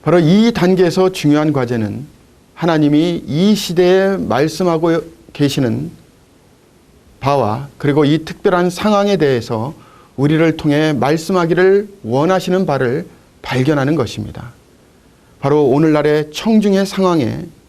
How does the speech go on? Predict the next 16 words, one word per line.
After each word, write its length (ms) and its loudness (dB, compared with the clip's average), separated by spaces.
하나님께서 580 0
주시는 440 -2
이 120 0
메시지를 880 0
어떻게 600 0
적용시킬 680 -2
것인가, 600 -4
이것이 360 0
바로, 420 -2
어, 400 -10
우리의, 420 0
예, 160 -6
설교자들의 760 -2
과제이기도 560 -2
한 100 -2
것입니다. 480 -6